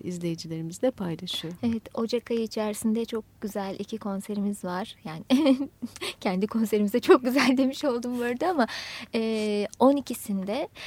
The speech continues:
Speaker 2: e, Karadeniz müziğinde gerçekten çok değerli, e, genç kemençe ustalarından Tahsin Terzi ve Cengiz Selimoğlu arkadaşlarım, adlı arkadaşlarımızın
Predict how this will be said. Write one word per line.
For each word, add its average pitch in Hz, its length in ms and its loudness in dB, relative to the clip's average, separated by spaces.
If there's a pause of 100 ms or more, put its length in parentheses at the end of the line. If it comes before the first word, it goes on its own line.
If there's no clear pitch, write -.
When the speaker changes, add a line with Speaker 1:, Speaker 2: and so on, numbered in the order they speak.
(220)
Speaker 2:
e, 214 200 -2
Karadeniz 233 440 2
müziğinde 220 360 0
gerçekten 220 600 -4
çok - 280 -8
değerli, 202 500 -2 (460)
e, 190 420 -6
genç 202 360 -4 (340)
kemençe 196 440 -2
ustalarından 185 880 -6
Tahsin 214 460 -2
Terzi 208 580 -4 (600)
ve 220 120 -2
Cengiz 214 340 -2
Selimoğlu 208 480 -4
arkadaşlarım, 180 800 -8 (380)
adlı 190 320 -6
arkadaşlarımızın 185 960 -6